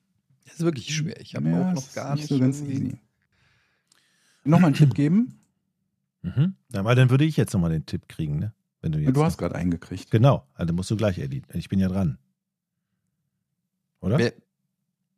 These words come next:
Speaker 3: Ich bin noch dran.
Speaker 2: Moment, ich dachte,
Speaker 3: Eddie,
Speaker 2: Eddie, ich weiß gerade nicht. Hab
Speaker 3: Eddie
Speaker 2: mir
Speaker 3: hat ein Nein
Speaker 2: aufgepasst.
Speaker 3: gekriegt gerade, oder?
Speaker 1: Ja, gut.
Speaker 3: Du hast gesagt, was, das hat was mit Schwung
Speaker 1: Ja,
Speaker 3: zu
Speaker 1: dann
Speaker 3: tun.
Speaker 1: mach doch.
Speaker 3: Also ich würde den Tipp nehmen, aber fairerweise muss ich sagen, ich hatte gerade einen.
Speaker 1: <laughs>
Speaker 3: Das wollte ich damit sagen. Okay,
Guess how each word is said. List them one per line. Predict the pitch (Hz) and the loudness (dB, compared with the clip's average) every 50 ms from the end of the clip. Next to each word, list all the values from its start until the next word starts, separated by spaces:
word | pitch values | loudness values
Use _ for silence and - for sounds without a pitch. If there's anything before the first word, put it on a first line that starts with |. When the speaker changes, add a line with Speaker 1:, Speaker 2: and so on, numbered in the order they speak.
| _ _ _ _ _ _ _ _ | _ _ _ _ _ _ _ _
Speaker 3:
Ich | 92 - | -12 -2
bin | - 123 | 0 2
noch | 131 127 | 2 2
dran. | - 131 120 101 | 2 2 2 4
Speaker 2:
Moment, | 110 110 98 - | 4 4 2 2
ich | - | 2
dachte, | - 143 135 156 | 2 4 4 4
Speaker 3:
Eddie, | 147 117 131 | 4 4 2
Speaker 2:
Eddie, | 139 131 | 2 2
ich | 117 - | 2 2
weiß | 139 139 - - | 0 0 0 -2
gerade | - 101 95 95 | -4 -2 0 0
nicht. | 90 95 - | 0 -2 0
Hab | 110 117 | 0 2
Speaker 3:
Eddie | 123 151 | 4 4
Speaker 2:
mir | 160 | 4
Speaker 3:
hat | 165 | 4
ein | 165 156 | 6 6
Nein | 143 131 | 6 6
Speaker 2:
aufgepasst. | 123 113 95 - | 6 4 2 0
Speaker 3:
gekriegt | - 80 - - | -4 -10 -10 -8
gerade, | - 76 73 - | -10 -8 -6 -4
oder? | 113 147 185 190 _ _ _ _ _ _ _ _ _ _ 92 87 85 _ | -4 -4 -4 -6 _ _ _ _ _ _ _ _ _ _ -20 -20 _ _
Speaker 1:
Ja, | 98 120 131 - | -18 -18 -18 -16
gut. | - 113 104 127 _ | -20 -20 -20 -20 _
Speaker 3:
Du | - 107 | -4 -4
hast | 110 110 - | -4 -2 -2
gesagt, | - 120 123 120 | -2 0 0 0
was, | 117 113 | 0 -2
das | - | -4
hat | 110 110 113 | -6 -4 -4
was | 117 110 - | -6 -4 -6
mit | 120 - - | -8 -8 -2
Schwung | - 131 127 | 0 4 6
Speaker 1:
Ja, | 120 139 | 8 8
Speaker 3:
zu | 160 | 6
Speaker 1:
dann | 170 147 | 6 2
Speaker 3:
tun. | 120 123 82 | 2 0 -2
Speaker 1:
mach | 80 | -4
doch. | - 95 90 - - _ _ _ _ _ _ _ _ _ _ _ _ _ _ _ _ _ _ _ - | -4 -8 -8 -8 -14 _ _ _ _ _ _ _ _ _ _ _ _ _ _ _ _ _ _ _ -6
Speaker 3:
Also | - 104 95 | -4 -4 -4
ich | 101 95 - | -4 2 4
würde | 117 123 127 | 6 6 6
den | 110 | 4
Tipp | - - 90 - | 4 0 2 4
nehmen, | 95 92 101 135 170 175 | 4 4 6 4 4 4
aber | 123 107 98 | 4 2 0
fairerweise | - - 98 87 92 90 85 87 95 101 113 117 | -2 -4 -2 -2 -2 -2 0 -2 -2 -2 -2 0
muss | 113 117 110 | 0 0 0
ich | 107 | 0
sagen, | 110 120 117 117 110 | -2 -4 -4 -4 -6
ich | 107 - | -4 -4
hatte | 131 135 151 | -4 -4 -4
gerade | - - - 50 | -6 -8 -8 -8
einen. | - - - - _ _ _ _ _ _ _ _ | -10 -12 -14 -14 _ _ _ _ _ _ _ _
Speaker 1:
<laughs> | - - - _ - 113 - _ _ _ - _ | -20 -20 -18 _ -10 -10 -10 _ _ _ -10 _
Speaker 3:
Das | - 113 - - | -4 -4 -4 -4
wollte | 110 95 | -6 -6
ich | 92 - | -6 -6
damit | - 98 90 82 | -6 -6 -6 -6
sagen. | - 90 - _ - - - - - - _ _ _ _ _ _ _ _ _ _ _ _ _ _ _ _ _ _ _ - - | -10 -14 -16 _ -20 -20 -20 -20 -20 -20 _ _ _ _ _ _ _ _ _ _ _ _ _ _ _ _ _ _ _ -20 -16
Okay, | - 131 - 127 95 | -14 -6 -4 -4 -4